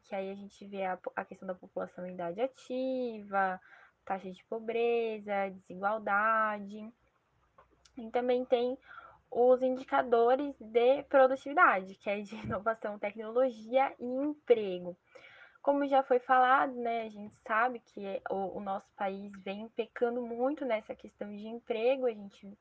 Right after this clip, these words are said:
tá vendo, é, altíssimas taxas de desemprego, como batendo recordes que a gente nunca tinha visto antes,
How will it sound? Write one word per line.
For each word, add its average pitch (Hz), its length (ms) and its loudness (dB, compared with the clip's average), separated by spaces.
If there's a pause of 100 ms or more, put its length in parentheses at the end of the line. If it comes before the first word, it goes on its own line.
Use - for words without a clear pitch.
tá 202 240 -2
vendo, 196 480 -10 (500)
é, 185 640 -2 (320)
altíssimas 285 1200 0
taxas 262 500 2
de 240 180 -12
desemprego, 240 1080 -2
como 220 480 -6 (240)
batendo 220 480 -2
recordes 233 800 -4
que - 140 -18
a 196 40 -12
gente 196 340 -16
nunca 208 240 -12
tinha 214 300 -10
visto 208 480 -12
antes, 202 480 -4